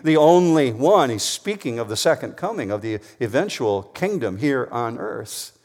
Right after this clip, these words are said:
Uh, Isaiah continues to write. He doesn't just stop there. He begins talking about government. He says in Isaiah nine six, "And the government will rest on his shoulders."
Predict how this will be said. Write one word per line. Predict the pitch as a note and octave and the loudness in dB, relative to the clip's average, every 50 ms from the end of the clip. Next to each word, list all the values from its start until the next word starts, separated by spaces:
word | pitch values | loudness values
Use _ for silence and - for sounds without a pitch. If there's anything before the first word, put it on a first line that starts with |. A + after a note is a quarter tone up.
| _ _ _ _ _ _ _ _ _ _ - | _ _ _ _ _ _ _ _ _ _ -4
Uh, | A2 | 0
Isaiah | - B2+ C3+ C#3 E3+ G3 G3+ E3+ | 2 2 4 6 8 8 8 8
continues | - E3 D3 - F3+ F3+ E3+ D#3 - | 6 4 0 2 2 2 2 2 0
to | - D3+ | 0 2
write. | F3 G3+ F#3+ | 4 4 4
He | D3 C#3+ | 4 4
doesn't | D3 E3 C#3 E3 E3 | 2 2 2 0 -4
just | C#3+ E3 D#3 - | -4 -4 -4 -2
stop | - - G3 G#3+ A3 G#3 | 0 0 0 0 0 0
there. | C#3 B2 | 0 -2
He | C3 | -2
begins | A#2+ C#3 C#3+ D3 C#3+ C#3 | -2 -2 -2 -2 -2 -2
talking | - E3+ F3 E3+ - - D3+ C#3+ | -2 -2 -2 -2 -2 -4 -4 -2
about | C#3 C3 C3+ C3 C3 - - - B2 | 0 2 2 2 2 0 -2 -4 -2
government. | E3 F3+ G#3+ G#3+ D3+ G#2+ G2+ F#2+ F#2 - - | 0 0 0 0 -2 -4 -4 -6 -8 -10 -10
He | B2+ A#2+ | -10 -6
says | - - E3 D#3+ D#3 - - - - - - | -2 0 0 0 0 -2 -8 -16 -14 -8 -4
in | D3 | -2
Isaiah | C3 B2+ C3 A2+ C3+ D3+ D3+ D3 | 0 0 0 0 0 2 2 2
nine | C3+ C#3 D3 D3+ D3 D3 | 0 0 0 0 -2 -2
six, | - - - F#3 E3 D#3 - - - - - - - - _ _ _ _ _ _ _ _ _ | -2 0 0 0 0 0 -2 -4 -4 -4 -4 -4 -6 -10 _ _ _ _ _ _ _ _ _
"And | - A#2 G#2 | -10 -8 -6
the | A#2 G2+ | -6 -4
government | F#2+ B2 D3+ G#3 G#3 E3+ A2+ G2 F#2 F2 - - - - - - _ _ _ _ _ _ _ - | 0 2 2 2 2 0 -2 -2 -4 -6 -8 -10 -12 -14 -14 -16 _ _ _ _ _ _ _ -4
will | G#2+ G#2+ G#2 | -2 -2 0
rest | G2 A2+ C#3+ D3+ D3 - - - - - | 2 2 2 2 2 0 -4 -4 -6 -6
on | G#2+ G#2 G#2 G2 | -6 -4 -4 -6
his | F2+ B2+ D3+ D3+ - | -4 -4 -4 -4 -4
shoulders." | - - - F3 E3+ D#3+ - F#2 F2+ E2 E2 E2 - - - - - - _ | -4 -4 -4 -4 -4 -4 -4 -6 -6 -6 -6 -6 -4 -4 -4 -4 -6 -8 _